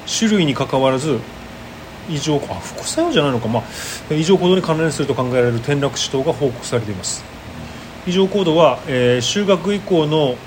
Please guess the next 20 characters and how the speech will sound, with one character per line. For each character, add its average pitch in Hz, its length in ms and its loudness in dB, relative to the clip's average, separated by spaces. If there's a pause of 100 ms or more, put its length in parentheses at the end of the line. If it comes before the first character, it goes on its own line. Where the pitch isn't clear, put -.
(880)
え 127 300 -4
ー、 - 20 -4
小 151 440 2
児、 143 220 0 (160)
未 147 100 -2
成 160 220 2
年、 156 240 0 (1400)
未 147 140 -2
成 156 120 4
年 156 300 2
者 139 180 0
の 143 120 4
男 156 300 6
性 165 960 4 (720)
で 226 80 4
最 - 20 6
も 135 420 2
多 104 60 0
い 95 60 -6
と。 - 100 -8